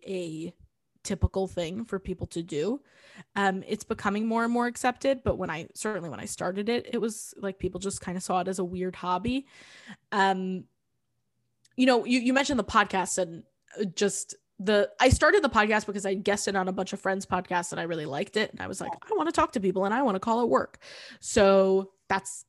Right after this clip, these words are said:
Speaker 1: pretty much exactly what I did.
Speaker 2: Yeah.
Speaker 1: And, um, and the Be Impactful podcast is a, is an extension of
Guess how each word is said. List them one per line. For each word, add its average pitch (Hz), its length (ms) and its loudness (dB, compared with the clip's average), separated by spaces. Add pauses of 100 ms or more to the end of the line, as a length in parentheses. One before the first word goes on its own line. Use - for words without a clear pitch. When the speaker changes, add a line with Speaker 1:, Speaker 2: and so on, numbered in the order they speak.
Speaker 1:
pretty 180 180 -6
much 156 180 -6
exactly 120 320 -12
what 90 100 -10
I 98 80 -10
did. - 260 -10 (160)
Speaker 2:
Yeah. 170 300 -8
Speaker 1:
And, 196 800 2
um, 190 300 2
and 208 140 4
the 202 60 6
Be 247 200 4
Impactful 208 420 2
podcast 208 560 2
is 190 300 2
a, 190 420 0 (100)
is 196 180 2
an 233 80 2
extension 240 840 0 (100)
of 160 400 0